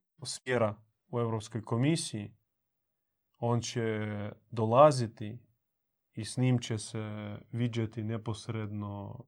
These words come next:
o, predsjednik vlade i on će slušat njegove, e, blage, nježne, e,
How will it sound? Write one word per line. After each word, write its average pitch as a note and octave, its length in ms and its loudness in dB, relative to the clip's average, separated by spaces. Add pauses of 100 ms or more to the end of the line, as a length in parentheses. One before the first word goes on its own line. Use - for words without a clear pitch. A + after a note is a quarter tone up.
(120)
o, - 420 -16
predsjednik G#2+ 560 -4
vlade A#2+ 440 2 (1500)
i A2+ 100 0
on B2 140 2
će A#2 160 -2
slušat C3 540 -4
njegove, A2+ 480 -2
e, G2+ 260 -6 (680)
blage, A#2 760 2
nježne, A#2 920 0 (840)
e, - 60 -14